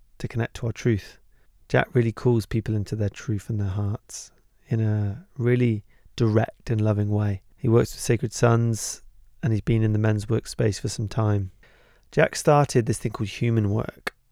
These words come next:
and it really bridges a more inclusive space of men and women to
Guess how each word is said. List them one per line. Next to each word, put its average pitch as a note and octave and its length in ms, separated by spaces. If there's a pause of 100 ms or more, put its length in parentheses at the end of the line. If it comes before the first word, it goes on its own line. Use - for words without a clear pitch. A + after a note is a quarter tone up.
and A2+ 160
it - 120
really D#3 160
bridges A2+ 760 (360)
a A#2 80
more A2+ 380
inclusive A2 460
space A2 420
of G#2+ 100
men A2 160
and G#2+ 140
women G#2 260 (920)
to - 120